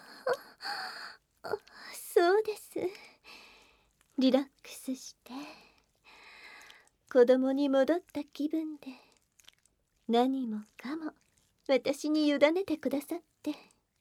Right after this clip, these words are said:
いいんですよ。お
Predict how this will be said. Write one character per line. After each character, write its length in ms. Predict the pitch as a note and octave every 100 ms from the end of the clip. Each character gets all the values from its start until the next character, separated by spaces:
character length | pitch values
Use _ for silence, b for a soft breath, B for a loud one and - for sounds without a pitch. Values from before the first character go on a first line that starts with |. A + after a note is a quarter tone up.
| _ _ _ _
い 220 | E4+ F4 F4+
い 40 |
ん 60 | F#4+
で 100 | D#4
す 180 | -
よ。 60 | C4+ B3+ C4+ D#4+ G#4 B B B _ _ _ _ _ _ _ _ _ _ _ _ _ _ _ _ _ _ _
お 60 | _